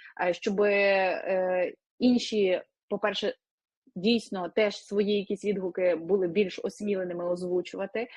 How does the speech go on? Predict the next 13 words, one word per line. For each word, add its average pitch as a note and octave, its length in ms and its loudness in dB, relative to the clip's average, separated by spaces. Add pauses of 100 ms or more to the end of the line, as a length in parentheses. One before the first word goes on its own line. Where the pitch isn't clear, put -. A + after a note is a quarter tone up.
(360)
Е, F#3 360 4
дякую B3 460 6
всім, G#3+ 420 -4 (300)
хто - 320 2
був F#3+ 300 0
на F#3+ 240 -6
ефірі, A#3+ 380 -2
і G3+ 160 -6
за F#3+ 120 -6
вашу A#3+ 580 0
відвертість G#3+ 840 -2 (120)
та G3+ 100 0
довіру. D#3+ 480 -6